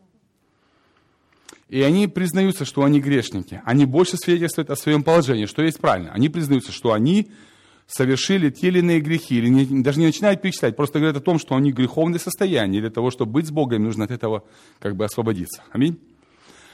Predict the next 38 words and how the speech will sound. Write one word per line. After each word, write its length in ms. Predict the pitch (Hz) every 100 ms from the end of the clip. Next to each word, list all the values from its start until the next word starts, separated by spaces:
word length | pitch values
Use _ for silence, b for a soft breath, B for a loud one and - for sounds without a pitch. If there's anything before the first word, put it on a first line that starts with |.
| b
Но 220 | - 165 196
немногие 520 | 196 196 240 220 226
люди, 280 | 226 190 165
которые 420 | 160 180 175 160
отказались 640 | 160 - 143 185 220 208
от 80 | 214
того, 240 | 220 202
что 240 | 185 - 147
они, 320 | 147 165 160 -
а, 340 | 135 135 131
до 140 | 123
этого 180 | 151 185
момента 300 | 185 185 185
были 220 | 170 180
грешники, 520 | 170 160 135 117 113 -
приняли 360 | 135 151 170
Иисуса 280 | 170 175 175
Христа, 380 | 170 175 - 107
захотели 440 | 104 120 107 147
быть 260 | 147 151 147
на 120 | 143
Его 340 | 151 156 156
территории, 680 | 123 107 101 98 98 87 80
скажем. 340 | - 80 87
Это 100 | 156
всё 160 | 208 262
условно, 360 | 254 - 104 98
понимаете? 420 | 120 156 160 127
Это 160 | -
я 160 | 127 139
мог 160 | 143 135
находиться 260 | 139 139
в 60 | 131
одной 180 | 135 147
и 40 |
той 120 | 139
же 100 | 120
точке. 420 | 120 101 - -